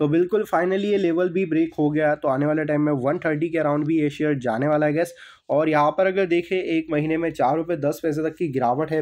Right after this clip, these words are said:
बिल्कुल फुलफिल होने वाली है। थ्री पॉइंट ट्वेंटी सिक्स परसेंट के एक महीने में ये गिरा है। और वही अगर देखें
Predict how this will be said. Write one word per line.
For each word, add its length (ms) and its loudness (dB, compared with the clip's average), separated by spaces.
बिल्कुल 320 -4
फुलफिल 360 -2
होने 240 -2
वाली 200 0
है। 80 -2
थ्री 100 0
पॉइंट 200 0
ट्वेंटी 260 0
सिक्स 220 -8
परसेंट 340 -2
के 120 0
एक 140 -6
महीने 220 2
में 160 0
ये 140 0
गिरा 280 0
है। 180 0
और 140 0
वही 240 -2
अगर 200 -2
देखें 360 -4